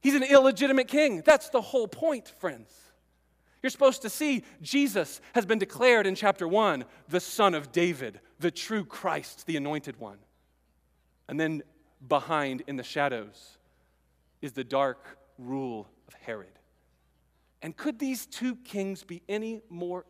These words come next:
different? Matthew is doing something stunning in the way that he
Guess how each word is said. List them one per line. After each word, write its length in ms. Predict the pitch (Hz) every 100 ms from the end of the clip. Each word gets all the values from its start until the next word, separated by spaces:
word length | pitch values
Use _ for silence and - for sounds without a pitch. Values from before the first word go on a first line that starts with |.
| 151
different? 340 | - - _ _ _ _ _ _ _ _ _ _ _ _
Matthew 400 | 247 285 277 262
is 80 |
doing 200 | 185 277
something 300 | 247 269 247
stunning 580 | 220 - - 254 262 247
in 120 | 240
the 80 | 214
way 220 | 214 220
that 100 | 220
he 180 | 220 220